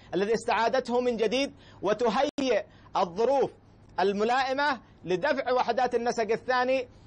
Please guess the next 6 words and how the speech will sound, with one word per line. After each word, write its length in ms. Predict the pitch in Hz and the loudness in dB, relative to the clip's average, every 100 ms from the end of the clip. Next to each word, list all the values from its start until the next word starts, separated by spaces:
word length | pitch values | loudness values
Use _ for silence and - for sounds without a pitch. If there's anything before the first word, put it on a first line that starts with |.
| - 185 | -6 0
التي 320 | 214 233 226 | 0 0 -2
شاهدنا 600 | 254 247 240 277 285 269 | 0 0 0 0 0 2
وصولها، 800 | 254 240 269 277 226 170 151 - - - - | 2 2 2 2 2 2 0 -2 -8 -18 -8
وشاهدنا 640 | 180 196 208 214 269 277 | -4 -2 0 2 2 2
وصولها 680 | 254 233 269 262 214 208 202 | 2 2 0 2 2 2 0
إلى 400 | 247 262 196 | 0 2 0